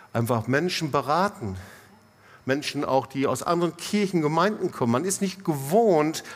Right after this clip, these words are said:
Rat anzunehmen und damit zu arbeiten und zu vertrauen, weil wir sind so darauf ausgerichtet, nur uns selbst zu vertrauen. Und so war das mit dem Volk Israel.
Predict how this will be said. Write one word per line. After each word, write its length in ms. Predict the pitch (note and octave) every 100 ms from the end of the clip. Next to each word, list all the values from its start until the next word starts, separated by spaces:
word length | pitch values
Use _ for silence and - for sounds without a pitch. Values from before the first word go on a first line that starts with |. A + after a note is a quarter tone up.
| - -
Rat 520 | B2+ C3+ D#3+ E3 -
anzunehmen 800 | C3+ F#3+ F#3 - C3+ G#2+ G#2 A#2
und 100 | A2+
damit 240 | A#2 A#2 A2+
zu 200 | - -
arbeiten 520 | E3+ E3 G#2+ G#2 G#2
und 140 | G2
zu 140 | - G#2
vertrauen, 640 | A#2+ - - A3+ F#3+ A2+
weil 180 | F2+ F#2+
wir 220 | G#2+ A2 - - - -
sind 240 | B2 A2+
so 200 | B2 G#3
darauf 600 | G3 E3 D#3+ E3+ E3+ -
ausgerichtet, 880 | D#3 F#3 - D#3+ B2 A#2 - C3+ A#2+
nur 240 | C#3 - -
uns 200 | D#3+ -
selbst 240 | F#3 G3
zu 80 | -
vertrauen. 500 | G#2+ F#2 - E2+ F#2 F#2 _ _ _ _ - - _ _ _ _ _
Und 80 | A2
so 140 | A#2 B2
war 100 | C#3+
das 160 | D3
mit 120 | D3
dem 200 | D3 C#3+
Volk 320 | C3+ - D#3 D#3
Israel. 460 | G#3+ - G2+ F#2+